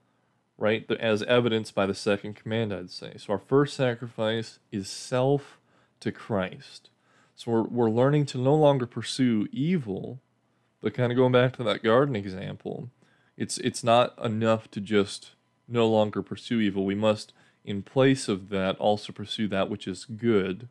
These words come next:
which is Christ, right? So we need to do that. Uh,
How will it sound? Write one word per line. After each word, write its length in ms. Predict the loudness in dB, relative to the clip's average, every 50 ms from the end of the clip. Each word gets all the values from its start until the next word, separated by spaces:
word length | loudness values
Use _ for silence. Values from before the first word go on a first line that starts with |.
| _ -18
which 180 | -18 -16 -16 -16
is 80 | -18 -18
Christ, 760 | _ -6 -2 0 0 0 0 -2 -8 -14 -18 -20 -20 -20 -20 _ _ _ _ _ _ _ _ _ _ _ _ _ _ _ _ _ _ _ _ _
right? 320 | -2 -2 0 0 -2 -4 -8 _ _ _ _ _ _ _ _ _
So 140 | -16 -8 -6
we 80 | -4 -2
need 200 | -2 -2 -2 -4
to 100 | -4 -2
do 180 | 0 0 2
that. 640 | 2 2 2 2 2 2 2 0 -2 -6 -12 -20 -20 _ _ _ _ _ _ -16 -14 -14 -14 -14 -10 -6
Uh, 400 | -4 -2 0 0 0 -2 -4